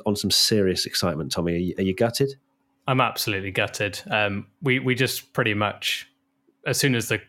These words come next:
Speaker 2: the car was launched, we're like, "No, they're probably not gonna say anything more interesting." We sat through all that Lawrence Stroll speech. One thing that was quite funny, if you were with us on chat, you'd have heard this, but, um, before, we knew there was gonna be that long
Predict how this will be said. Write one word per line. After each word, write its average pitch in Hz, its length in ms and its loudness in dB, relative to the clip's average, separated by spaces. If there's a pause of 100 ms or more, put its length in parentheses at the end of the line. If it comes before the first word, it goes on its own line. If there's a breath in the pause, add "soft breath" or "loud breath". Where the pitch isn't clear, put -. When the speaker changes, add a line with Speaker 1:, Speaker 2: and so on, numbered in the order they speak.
Speaker 2:
the - 80 -2
car 110 220 2
was 98 120 -6
launched, 104 280 -2
we're 107 60 0
like, 101 180 2 (280)
"No, 127 200 0
they're 139 100 0
probably 139 200 2
not 110 100 0
gonna 104 100 2
say 110 160 0
anything 101 440 -2 (100)
more 107 180 0
interesting." 104 400 -2
We 113 80 2
sat - 300 0
through 120 160 0
all 117 60 2
that 110 180 0
Lawrence 107 320 0
Stroll 104 400 -2 (180)
speech. - 480 -2 (220 loud breath)
One 127 100 2
thing 123 140 2
that 120 60 0
was 110 100 -2
quite 110 220 0
funny, 110 180 0
if 98 120 -2
you 110 100 0
were 104 40 -2
with 104 140 -2
us 95 140 -4
on 95 360 -4
chat, 101 220 -2
you'd 98 80 -6
have 95 100 -6
heard 104 220 -2
this, 98 180 -4
but, 98 280 -4 (360 loud breath)
um, 98 480 0 (540)
before, 117 640 2 (640)
we 127 180 2
knew 131 320 4
there 120 140 4
was 113 100 0
gonna 113 160 0
be 113 120 0
that 110 180 0
long 110 520 0